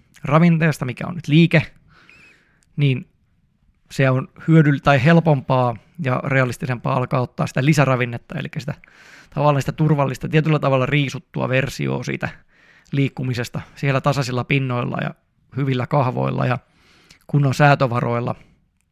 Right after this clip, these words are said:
ilman sitä tiettyä kaot-, kaoottisuutta, hakee niinku se pohja, hakee ne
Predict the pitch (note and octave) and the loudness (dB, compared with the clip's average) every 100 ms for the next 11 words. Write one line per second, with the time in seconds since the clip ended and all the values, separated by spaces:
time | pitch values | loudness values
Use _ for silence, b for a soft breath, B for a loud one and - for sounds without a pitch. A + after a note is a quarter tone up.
0 | _ _ _ - - D#3 D3 B2+ - C3 | _ _ _ -16 0 4 4 4 0 -2
1 | - C3+ - C#3 C3 - - E3+ D3+ C3 | -2 -4 0 2 2 -2 -2 2 4 2
2 | C#3 B2+ A#2 - - _ b b b b | -4 -6 -8 -6 -6 _ b b b b
3 | b b b b b b b b b b | b b b b b b b b b b
4 | b C#3+ - D3 C3+ C3 B2 - E3+ D#3 | b 0 2 2 2 -2 -4 2 4 4
5 | D3 C3+ A#2+ C3+ D3+ B2+ B2 | 4 0 -2 -2 -2 -2 -2